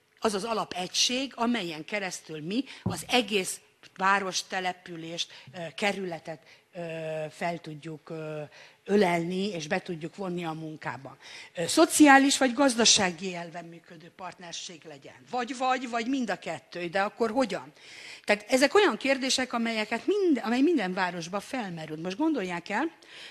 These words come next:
hogy mennyire másképp merülnek föl, és másképp kell megválaszolni ezt a kérdést mondjuk Abán, Magyarországon, egy négyezer-nyolcszáz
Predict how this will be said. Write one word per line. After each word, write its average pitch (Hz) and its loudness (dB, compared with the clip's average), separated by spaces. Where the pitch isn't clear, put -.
hogy 180 -6
mennyire 285 8
másképp 233 4
merülnek 220 -2
föl, 233 -8
és 196 -4
másképp 220 -8
kell 175 -12
megválaszolni 190 -8
ezt 180 -14
a 175 -16
kérdést 185 -10
mondjuk 165 -20
Abán, 180 -10
Magyarországon, 190 -8
egy 165 -12
négyezer-nyolcszáz 170 -8